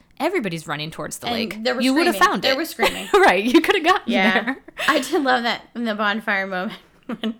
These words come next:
Speaker 2: they walk up and Owen's just like, "Say it with me. Hannah Gross in Paris." He's just so, such, like, a, a romantic and, like, a,
Speaker 1: Yeah.
Speaker 2: in that moment. And he is kind of a romantic and kind of a
Speaker 1: Oh,
Speaker 2: dreamer,
Speaker 1: yeah,
Speaker 2: you know?
Speaker 1: yeah.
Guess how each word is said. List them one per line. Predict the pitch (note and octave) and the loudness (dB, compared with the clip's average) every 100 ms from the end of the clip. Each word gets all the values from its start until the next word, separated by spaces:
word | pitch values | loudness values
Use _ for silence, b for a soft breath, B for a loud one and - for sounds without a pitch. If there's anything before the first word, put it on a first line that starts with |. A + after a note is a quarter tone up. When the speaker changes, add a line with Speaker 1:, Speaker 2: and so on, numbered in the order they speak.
| _ | _
Speaker 2:
they | - G3 | -10 -8
walk | - F3 - | -10 -16 -18
up | - F3+ | -16 -16
and | - | -14
Owen's | E2+ - F3+ | -14 -14 -16
just | - F#3+ | -18 -14
like, | - - - b b b - | -14 -14 -18 b b b -20
"Say | - D4 C4+ | -16 -12 -12
it | C4 | -12
with | A3 - - | -14 -20 -20
me. | - _ _ _ _ _ | -20 _ _ _ _ _
Hannah | - D4 E4+ B3+ | -12 -4 -2 -4
Gross | - B3+ C4 B3+ - | -6 -2 -2 -4 -12
in | - G3 - _ | -12 -12 -14 _
Paris." | C4+ C#4 A3 F3+ F3 F#3 | 0 2 2 0 -6 -10
He's | - D4 D4 | -8 -8 -8
just | D#4+ - | -10 -8
so, | - D#4 F#4 F#4+ F#4+ b b b b | -4 -2 -2 -4 -10 b b b b
such, | - F4 G4 | -6 -6 -4
like, | F#4 | -4
a, | C#4 A#3 A3 - | -2 -2 -6 -10
a | |
romantic | G#3 G#3+ G3 G3+ B3+ C4 G3+ F#3 | -8 -8 -8 -6 -6 -6 -10 -12
and, | G3 F#3+ | -12 -12
like, | F#3 | -10
a, | F#3+ F#3 | -12 -12
Speaker 1:
Yeah. | - - | -14 -10
Speaker 2:
in | G3+ | -6
that | F#3+ F#3+ | -6 -6
moment. | F#3+ F3 F#3 - | -8 -8 -12 -10
And | A#3+ | -4
he | E4+ | -4
is | A4+ B4+ | -4 -8
kind | - D4 | -6 -6
of | A3+ | -4
a | |
romantic | G#3 F#3+ F#3 G3 | -8 -10 -12 -14
and | G3+ | -12
kind | G#3 G3 | -10 -10
of | F#3 | -10
a | |
Speaker 1:
Oh, | F#3 A#4 B4 | -4 0 0
Speaker 2:
dreamer, | |
Speaker 1:
yeah, | C5+ - | 0 -2
Speaker 2:
you | - | -4
know? | F3+ | -4
Speaker 1:
yeah. | A3+ E4 | -4 -6